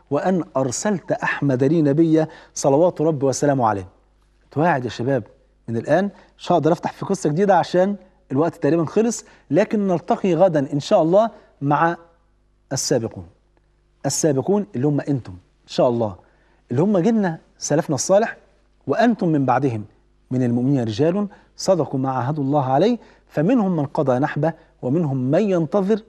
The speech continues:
وما بدلوا تبديلا. افتكر كلمة النبي عليه السلام اللي قلناها في الحلقة اللي فاتت: "لكل قرن من أمتي سابقون". هتكون منهم ولا لأ؟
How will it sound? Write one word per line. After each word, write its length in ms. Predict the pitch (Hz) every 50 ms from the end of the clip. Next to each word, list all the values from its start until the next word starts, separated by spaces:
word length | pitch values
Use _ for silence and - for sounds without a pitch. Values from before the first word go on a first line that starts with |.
| _ _
وما 320 | - 135 151 180 180 160 143
بدلوا 460 | 135 127 120 120 151 160 170 175 175 - - _ _ _ _
تبديلا. 460 | 139 127 120 123 170 185 190 202 196 - - _ _ _ _ _ _
افتكر 400 | - - - - 269 262 - 196
كلمة 340 | 147 - - 226 214 185 165 -
النبي 80 | 170 180
عليه 100 | 180 165
السلام 400 | - - - 160 185 214 220 196 - - -
اللي 100 | 131 135
قلناها 200 | 131 147 180 175
في 60 | -
الحلقة 240 | - - - 185 165
اللي 120 | 156 156
فاتت: 320 | 143 - 220 220 254 247 - - _ _ _ _ _ _ _
"لكل 640 | - 131 135 143 143 - - 240 226 196 175 165 156
قرن 640 | 147 - - 190 180 165 160 165 165 165 160 156 160 - _ _ -
من 200 | 135 143 143 135 -
أمتي 500 | 135 127 131 147 160 156 - - 175 175 175 - _ _ _ _ _ _
سابقون". 600 | - - - 143 123 117 117 - - 113 104 95 104 _ _ _ _ _ _ _ _ _ -
هتكون 300 | 135 - - - 139 139
منهم 220 | 151 147 139 127
ولا 120 | 123 127
لأ؟ 280 | 135 160 160 - 156 160